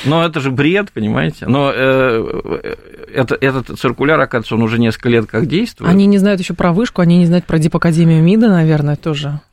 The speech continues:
Speaker 1: Ну, вообще-то, э, вот к-, когда, наверное, некоторых наших слушателей покоробило, когда я, говоря о Европе, да, в
Speaker 2: Да.
Speaker 1: начале нашей программы употреблял слово «тоталитарный». Ну вот я щас смотрю последний список санкций Евросоюза.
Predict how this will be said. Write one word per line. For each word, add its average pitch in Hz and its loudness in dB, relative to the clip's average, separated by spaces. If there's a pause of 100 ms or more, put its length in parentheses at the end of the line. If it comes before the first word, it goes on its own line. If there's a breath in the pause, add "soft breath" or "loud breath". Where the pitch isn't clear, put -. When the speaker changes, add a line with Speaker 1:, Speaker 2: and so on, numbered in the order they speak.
Speaker 1:
Ну, 123 2
вообще-то, 123 -2
э, 107 -2
вот 107 -4
к-, - -12
когда, 110 0
наверное, 110 2
некоторых 104 -2
наших 107 -4
слушателей 156 -4
покоробило, 113 -2
когда 98 -2 (120)
я, 98 -2 (140)
говоря 104 0
о 98 -4
Европе, 131 0
да, 120 0
в 175 4
Speaker 2:
Да. 110 2
Speaker 1:
начале 104 0
нашей 98 -6
программы 139 -2
употреблял 113 -2
слово 117 -2
«тоталитарный». 110 -4
Ну 113 -2
вот 127 -2 (460 loud breath)
я 151 0
щас - -6
смотрю - -2
последний 123 -2
список - -8
санкций 98 -6
Евросоюза. 104 -4